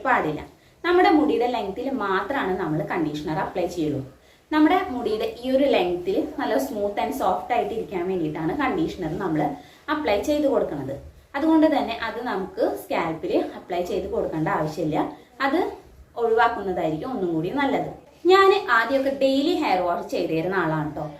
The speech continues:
പിന്നെ അതിൻ്റെ ഇടയ്ക്കായിട്ട് കുറച്ചധികം മുടി കൊഴിച്ചിൽ കൂടിയപ്പോൾ ഞാൻ ഒന്നിടവിട്ട ദിവസങ്ങളിൽ ആണ് ഹെയർ വാഷ് ചെയ്തിരുന്നത്. അത് കഴിഞ്ഞതിന് ശേഷം ഇപ്പം ഞാൻ ഡെയിലി ഹെയർ വാഷ്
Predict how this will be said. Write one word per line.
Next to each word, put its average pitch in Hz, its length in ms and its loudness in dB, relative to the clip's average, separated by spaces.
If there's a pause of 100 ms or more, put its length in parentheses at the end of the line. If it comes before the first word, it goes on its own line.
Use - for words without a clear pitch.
(160)
പിന്നെ 392 200 4
അതിൻ്റെ 330 240 6
ഇടയ്ക്കായിട്ട് 269 440 2
കുറച്ചധികം 240 560 -2
മുടി 214 180 0
കൊഴിച്ചിൽ 190 380 -2
കൂടിയപ്പോൾ 160 480 -2 (200)
ഞാൻ 311 200 4
ഒന്നിടവിട്ട 233 440 2 (120)
ദിവസങ്ങളിൽ 170 580 0 (580)
ആണ് 165 160 0 (120)
ഹെയർ 180 240 0
വാഷ് 156 260 -4
ചെയ്തിരുന്നത്. 180 540 0 (540)
അത് 392 160 4
കഴിഞ്ഞതിന് 320 400 6
ശേഷം 262 240 0 (140)
ഇപ്പം 403 300 -2
ഞാൻ 294 160 2 (320)
ഡെയിലി 208 300 2
ഹെയർ 185 220 2
വാഷ് 175 180 -6